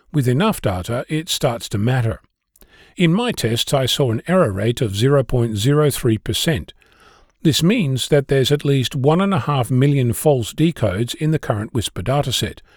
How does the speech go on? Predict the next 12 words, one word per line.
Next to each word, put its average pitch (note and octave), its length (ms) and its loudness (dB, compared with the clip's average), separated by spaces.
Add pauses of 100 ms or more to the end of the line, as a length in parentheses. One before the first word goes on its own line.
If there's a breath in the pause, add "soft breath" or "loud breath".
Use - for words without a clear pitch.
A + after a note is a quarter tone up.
(380 soft breath)
likely A2 360 0
more A#2+ 380 4
because A2 380 0
Whisper A#2 320 -2
Sim B2 420 0
cannot C3+ 360 2
emulate A#2+ 500 2
the A#2 100 -2
real D#3 240 4
world A2+ 340 0
of G#2+ 220 -2
ionospheric A#2 800 -4